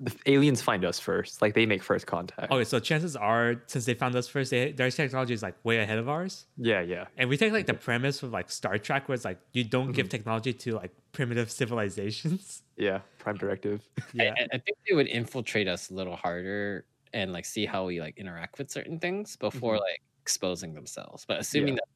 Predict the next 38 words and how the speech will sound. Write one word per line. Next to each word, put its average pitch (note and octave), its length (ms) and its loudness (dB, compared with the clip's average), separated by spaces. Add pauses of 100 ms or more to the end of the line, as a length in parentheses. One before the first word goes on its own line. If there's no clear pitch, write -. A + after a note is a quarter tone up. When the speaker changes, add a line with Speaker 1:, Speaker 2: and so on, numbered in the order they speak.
(120)
Speaker 3:
they're A2+ 160 2
already A2 240 0
at G2 160 -6
the F#2+ 80 -6
stage F#2 340 -2
of, E2 60 -10
like, E2 160 -12
exposing G#2+ 480 -4
themselves A#2 400 0
and G2 100 -4
they E2+ 80 -2
learned F2 280 -4
about F2+ 280 -2
our - 60 -10
society, E3+ 680 -6 (720)
then C#3+ 300 4
that A#2 180 4
begs G#2+ 240 -2
the F2+ 60 -12
question - 360 -4
of, E2 120 -10
like, D#2+ 200 -8 (680)
why A2 580 4
do F#2+ 120 -2
you F2+ 140 0
want F2 400 -6
to - 140 -12
do A#1+ 240 -12
that? - 160 -16 (800)
Why G#2+ 200 4
do G#2+ 80 0
you G#2+ 60 2
Speaker 1:
Mm-hmm. G2+ 40 0
Speaker 3:
wanna - 220 -6
make - 140 -20
this - 140 -14
contact, - 560 -8
right? - 220 -10